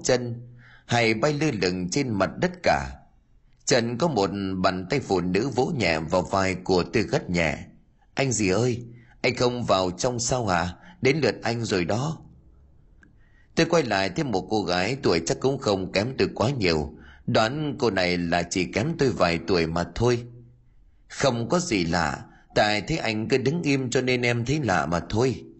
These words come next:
Tôi mỉm cười gật đầu rồi đi vào gặp nhân viên soát vé. Tôi đi cùng hành khách bước xuống xe buýt của sân bay đang chờ từ trước. Lên xe buýt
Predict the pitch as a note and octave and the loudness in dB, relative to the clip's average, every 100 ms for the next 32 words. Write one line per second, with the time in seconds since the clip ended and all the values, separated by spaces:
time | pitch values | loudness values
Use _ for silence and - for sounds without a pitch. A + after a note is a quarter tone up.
0 | _ _ _ _ _ _ _ _ F3+ C3+ | _ _ _ _ _ _ _ _ 2 4
1 | G#2+ G#2 F2+ G#2+ G2+ F#2+ G2+ - F#2 G2 | 2 0 0 2 2 2 -2 0 0 2
2 | G2 F2+ G#2 C3 D3 G2 F#2+ F2 F#2+ F2 | 0 -2 -2 0 -2 2 2 2 0 -2
3 | G2 G#2 F#2+ F2 F#2+ F2+ - A#2+ - G#2+ | 0 0 0 0 0 0 -2 -4 0 0
4 | C3 F#3 G#3+ - - _ _ _ - C#3+ | 0 -4 -8 -16 -20 _ _ _ -2 2
5 | A#2+ A#2+ A#2+ A2+ G2+ F#2+ G2 F#2 F2+ D3+ | 4 2 0 -4 -2 -2 -2 -4 -2 -4
6 | E3 E3 - B2+ D#3+ - F#2+ A#2 E3+ F#3+ | -2 -4 0 -2 -2 -2 -2 0 -2 0
7 | - D3+ - C3 B2+ B2+ B2 A#2+ A#2+ F2 | 0 0 0 -2 0 0 2 0 -4 0
8 | F#2 E2 - F#2 E2 - F#3 - - - | 2 0 0 -2 -2 0 0 -2 -16 -20
9 | - _ _ _ _ _ _ - A#2+ B2 | -20 _ _ _ _ _ _ -2 0 2
10 | A#2+ B2+ D3 | 2 0 0